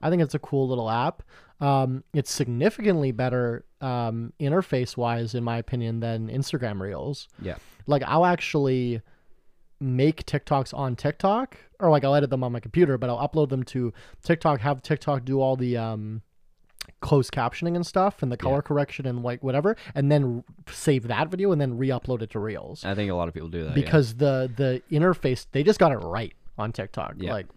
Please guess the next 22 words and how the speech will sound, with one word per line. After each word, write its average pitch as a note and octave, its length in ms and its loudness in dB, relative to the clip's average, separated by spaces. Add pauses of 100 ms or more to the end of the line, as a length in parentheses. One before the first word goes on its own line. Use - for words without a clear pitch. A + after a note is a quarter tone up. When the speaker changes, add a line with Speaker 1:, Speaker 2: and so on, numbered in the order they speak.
(460)
Speaker 1:
so, C#3+ 500 2 (840)
um, D3 460 4 (120)
and E3 140 4
then F#3 280 4 (340)
do, F3 200 -4
do D#3 180 -8
you D#3+ 40 -4
see F#3+ 120 -4
what F3 280 2
Elon's E3 320 2
doing F3 180 2
with D3 120 0
Twitter G3 280 -2
as G3 140 -2
well? B3 260 -2 (920)
Speaker 2:
No. F2+ 580 -8 (300)
Speaker 1:
So D#3 360 8 (420)
right E3 200 4
now D3 220 4
when D#3 100 4
you C3 120 2
scroll C#3+ 760 2